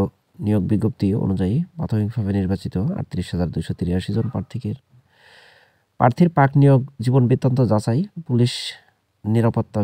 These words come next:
ভেরিফিকেশন কার্যক্রম চলমান অবস্থায় নিয়োগ সুপারিশ প্রদান প্রসঙ্গে উপযুক্ত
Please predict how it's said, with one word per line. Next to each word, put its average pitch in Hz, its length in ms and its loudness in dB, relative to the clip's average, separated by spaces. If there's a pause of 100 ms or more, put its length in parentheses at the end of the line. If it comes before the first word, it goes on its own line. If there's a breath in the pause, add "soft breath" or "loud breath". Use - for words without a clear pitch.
ভেরিফিকেশন 104 580 -2
কার্যক্রম 95 380 -2
চলমান 95 340 -2
অবস্থায় 135 400 -2
নিয়োগ 107 180 0 (280)
সুপারিশ 85 360 -4
প্রদান - 280 -8
প্রসঙ্গে 101 360 -4 (960)
উপযুক্ত 135 340 2